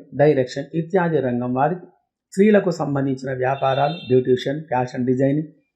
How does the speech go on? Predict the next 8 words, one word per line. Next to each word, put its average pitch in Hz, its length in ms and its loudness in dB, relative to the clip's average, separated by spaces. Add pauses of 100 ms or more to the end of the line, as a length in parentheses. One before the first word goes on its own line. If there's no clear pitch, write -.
(140)
ఎంబ్రాయిడరీ, 131 640 2
టైలరింగ్, 131 520 0
స్టేషనరీ, 135 600 0 (460)
కిరాణం 156 420 6 (140)
ఇత్యాది 131 420 2
మెడికల్ 165 520 6
రంగం 131 320 2
వారికి 131 320 0